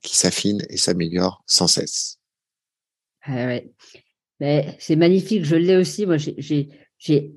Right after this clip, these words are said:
Speaker 2: énormément, euh, adoré cette citation de Sénèque que tu écris, pareil, page trente et un. « Je fais en sorte qu'un seul de mes jours soit comme une vie entière. » Et, euh, je fais en sorte qu'un seul, qu'une seule de mes journées soit comme une vie entière. Et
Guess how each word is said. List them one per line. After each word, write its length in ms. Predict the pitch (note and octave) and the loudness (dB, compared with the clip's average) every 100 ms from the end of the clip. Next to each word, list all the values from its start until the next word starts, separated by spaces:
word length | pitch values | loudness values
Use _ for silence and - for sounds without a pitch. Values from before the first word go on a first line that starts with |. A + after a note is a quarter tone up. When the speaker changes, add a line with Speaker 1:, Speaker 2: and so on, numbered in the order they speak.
| - | 2
Speaker 2:
énormément, 880 | A3 G#3 F#3+ F3+ F3+ F#3 F#3+ F#3+ D3+ | 4 6 4 4 2 4 2 0 0
euh, 360 | B2+ B2 A#2+ C#3 G#2+ - - - - | -2 -6 -8 -10 -12 -12 -16 -14 -2
adoré 340 | D3 D3+ D#3 F#3 | 4 6 6 4
cette 180 | D#3 | 2
citation 360 | D3+ D3 D3 E3 | 0 -2 0 0
de 40 | |
Sénèque 460 | D3+ E3 E3+ F3+ F3 | 0 2 2 2 0
que 240 | D3+ C#3 C3+ | -2 0 -2
tu 200 | - C#3+ | -2 -2
écris, 260 | D3 F#3 F3 - | 0 -2 -4 0
pareil, 300 | D3 D#3 C#3+ | 2 2 0
page 240 | - - | -4 -2
trente 180 | D3 D3 | 0 4
et 80 | E3+ | 4
un. « 120 | F#3+ G3 - _ | 2 -2 -16 _
Je 100 | - | -8
fais 80 | - | 2
en 120 | D3 | 4
sorte 260 | D3 G3 G3 | 4 0 2
qu'un 180 | D#3 D#3 | 4 4
seul 200 | D3+ D#3+ | 2 2
de 80 | C#3+ | 4
mes 140 | C#3+ | 2
jours 240 | C#3+ G3 - | 2 -2 -2
soit 140 | C#3+ | -2
comme 160 | C#3+ D3 | 4 6
une 280 | D3 D3 | 4 0
vie 100 | D3+ | 0
entière. » 380 | D3+ D3 C3 A#2 - _ _ - | 0 0 -2 -6 -10 _ _ -4
Et, 220 | C3+ C3 - - B3 | -4 -4 -16 -14 -10
euh, 320 | A2 - - - | -10 -8 -10 -4
je 120 | D3+ | -4
fais 200 | D3+ A#3+ | 2 4
en 100 | G3 | 4
sorte 300 | - A3 - | 2 -4 -4
qu'un 180 | - A3 | 2 2
seul, 280 | A3 G#3+ G#3 | 4 0 2
qu'une 180 | G#3 G3+ | 0 2
seule 200 | A3 F3 | 0 2
de 60 | |
mes 160 | D#3 D#3 | 0 0
journées 460 | D3+ D3+ F3+ G#3+ - _ _ | 0 -2 -2 -6 -16 _ _
soit 300 | - - F#3+ | -12 -2 -2
comme 240 | F#3+ E3+ D#3 | 2 4 6
une 120 | D3+ | 6
vie 140 | D#3+ | 6
entière. 340 | D3+ D3 A#2 - - _ - | 4 2 -2 -6 -16 _ -10
Et 140 | B2+ | -10